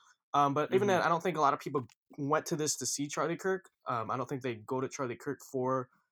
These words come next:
Speaker 1: really necessarily new political i-, maybe there's some people, but I don't feel like a lot of people actually go to Charlie Kirk for political ideas. They go to, they go to Charlie Kirk because they like the organization that he runs that actually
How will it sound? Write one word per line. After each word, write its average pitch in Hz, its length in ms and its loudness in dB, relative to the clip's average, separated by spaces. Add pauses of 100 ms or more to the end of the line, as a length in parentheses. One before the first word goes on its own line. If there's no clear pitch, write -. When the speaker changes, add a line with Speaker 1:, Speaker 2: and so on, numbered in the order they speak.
(640)
Speaker 1:
really 143 380 2
necessarily 139 720 0
new 123 240 -2
political 127 360 -2
i-, 110 60 0
maybe 208 180 2
there's 160 160 4
some 117 160 -4
people, 113 240 -6
but 104 160 0
I 139 60 2
don't 160 180 0
feel 165 140 -2
like 127 140 0
a 110 40 -2
lot 113 140 2
of 117 60 -6
people 113 200 -6
actually 113 280 -6
go 120 180 -4
to 117 80 -6
Charlie 110 260 -6
Kirk - 360 -8 (500)
for 147 200 2
political 131 420 -2
ideas. 104 380 -2
They 120 100 -6
go 135 100 0
to, 139 100 0
they 135 140 -4
go 147 100 -2
to 147 80 2
Charlie 139 240 0
Kirk 135 280 -6
because 123 200 -8
they 117 60 -8
like 120 160 -4
the 127 80 -8
organization 117 460 -6
that - 100 -10
he 113 160 -14
runs 127 380 0
that 110 200 -4
actually 120 440 -6